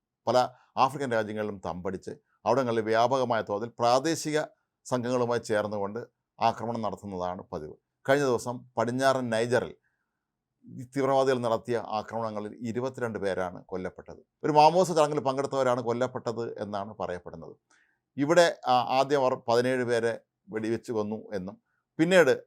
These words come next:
ആ, മറ്റൊരു സ്ഥലത്ത് ചെന്ന് അവിടെ നിന്ന് ആ അഞ്ച് പേരെ പിടിച്ചുകൊണ്ട് വെടിവെച്ച് കൊന്നു എന്നൊക്കെയാണ് പറയപ്പെടുന്നത്. ഇവർ ബൈക്കുകളിലാണ് ആയുധങ്ങളുമായി എത്തിയത്. അങ്ങനെ ഈ ചടങ്ങ് നടക്കുന്ന സ്ഥലത്തെത്തിയതിന് ശേഷം ഇവർ തുരുതിരെ വെടിവെക്കുകയായിരുന്നു. അങ്ങനെയാണ് ഇത്രയും പേർ കൊല്ലപ്പെട്ടിരിക്കുന്നത്.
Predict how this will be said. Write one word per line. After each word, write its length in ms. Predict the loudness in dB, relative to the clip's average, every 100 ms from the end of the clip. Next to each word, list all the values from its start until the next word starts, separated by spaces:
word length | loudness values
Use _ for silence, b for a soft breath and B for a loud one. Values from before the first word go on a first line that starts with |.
| _
ആ, 200 | 0 2
മറ്റൊരു 380 | 2 0 -2 -4
സ്ഥലത്ത് 340 | -4 -2 -2 -4
ചെന്ന് 200 | -4 -4
അവിടെ 280 | -2 0
നിന്ന് 460 | -2 -4 -12 _ -2
ആ 220 | 0 0
അഞ്ച് 220 | 0 -2
പേരെ 160 | -2 -2
പിടിച്ചുകൊണ്ട് 420 | -4 -8 -6 -6
വെടിവെച്ച് 280 | -6 -6 -8
കൊന്നു 180 | -10 -10
എന്നൊക്കെയാണ് 400 | -12 -10 -10 -10
പറയപ്പെടുന്നത്. 520 | -8 -8 -8 -12 -12 -16 -20 _ _ 4
ഇവർ 120 | 6
ബൈക്കുകളിലാണ് 840 | 8 8 8 4 8 8 6 2 -4
ആയുധങ്ങളുമായി 600 | 0 0 0 -2 -2 -2
എത്തിയത്. 320 | -4 -6 -6 -8 -14 _ _ -2
അങ്ങനെ 360 | 2 2 2 0
ഈ 200 | -2 -2
ചടങ്ങ് 300 | 2 2 4
നടക്കുന്ന 260 | 0 -2 -4
സ്ഥലത്തെത്തിയതിന് 500 | -4 -4 -4 -4 -4
ശേഷം 240 | -6 -2
ഇവർ 180 | -2 -2
തുരുതിരെ 540 | -4 -2 -2 -2 -6 -6
വെടിവെക്കുകയായിരുന്നു. 800 | -2 -2 -4 -4 -4 -4 -8 -18 _ _ _ -2
അങ്ങനെയാണ് 500 | 0 2 2 0 -2
ഇത്രയും 480 | -8 -6 -2 -2 -2
പേർ 180 | -4 -6
കൊല്ലപ്പെട്ടിരിക്കുന്നത്. 840 | -4 -4 -4 -6 -10 -14 -16 -20